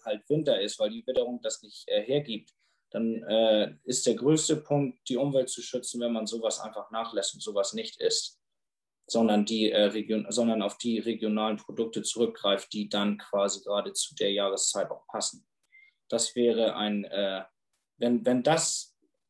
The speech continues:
klappen würde, dann würden wir, <laughs> glaube ich, der Umwelt mehr zuliebe tun als, äh, sonstige Verbote oder sowas, womit, äh,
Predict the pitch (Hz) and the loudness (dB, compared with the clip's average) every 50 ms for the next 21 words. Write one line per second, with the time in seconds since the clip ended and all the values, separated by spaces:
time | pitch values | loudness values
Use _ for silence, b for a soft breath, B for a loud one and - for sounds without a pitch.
0 | _ _ _ _ _ _ _ _ _ - - 165 170 - 156 139 113 113 120 117 | _ _ _ _ _ _ _ _ _ -2 0 2 2 0 0 -6 -8 -6 -4 -4
1 | 113 101 98 98 - - 110 113 113 110 107 123 139 139 135 123 123 123 107 107 | -4 -4 -4 -8 -8 -10 -10 -10 -10 -6 -4 -2 0 0 0 -2 -4 -4 -6 -6
2 | - - 147 135 120 - - 107 107 - 147 151 120 117 117 113 110 - - 120 | -4 -2 -2 -2 -2 -2 -2 -4 -2 -2 -2 0 2 4 4 4 2 2 0 2
3 | 127 131 127 131 - - - 120 127 127 117 113 113 - - 135 120 101 107 107 | 4 4 2 2 -2 -6 -4 -4 -2 -2 -2 -4 -6 -6 -6 -4 -2 -2 -2 -2
4 | - - - - 110 110 107 104 101 110 117 120 117 - - - 104 110 107 - | -2 -4 -4 0 0 0 0 0 0 -2 -4 -4 -4 -4 -6 -6 -6 -8 -8 -6
5 | - 101 - - 117 127 131 123 117 107 104 101 101 98 95 101 98 98 98 98 | -6 -8 -4 0 0 2 2 2 2 2 2 2 2 0 0 -2 -2 0 0 0
6 | - - - 101 101 101 98 - - - - - - 196 95 92 87 | 0 -4 -8 -8 -6 -6 -6 -6 -6 -8 -6 -4 -2 -2 0 0 -2